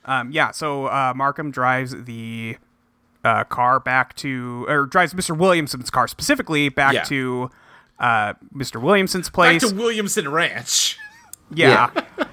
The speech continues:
Speaker 1: <laughs> Goes inside, sees there's nobody home 'cause he took the, uh, he took Mister Williamson's keys, so there's no sign of forced entry.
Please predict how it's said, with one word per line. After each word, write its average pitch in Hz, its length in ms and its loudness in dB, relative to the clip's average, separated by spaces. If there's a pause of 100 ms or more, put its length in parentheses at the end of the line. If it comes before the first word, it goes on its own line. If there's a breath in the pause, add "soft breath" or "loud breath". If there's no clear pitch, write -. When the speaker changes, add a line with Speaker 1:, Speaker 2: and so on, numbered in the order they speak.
Speaker 1:
<laughs> - 140 -16
Goes 202 260 4
inside, 160 720 4
sees 170 300 -2
there's 147 160 -2
nobody 135 260 0
home 220 340 4
'cause 165 140 -4
he 131 80 -6
took - 380 -4
the, 131 100 -2
uh, 113 680 0
he 143 120 -8
took 147 180 0
Mister 123 220 -6
Williamson's 123 500 -2
keys, 277 340 0
so 139 240 -2
there's 127 240 -2
no 127 140 0
sign 123 220 -4
of - 60 -6
forced 127 280 -4
entry. 311 400 0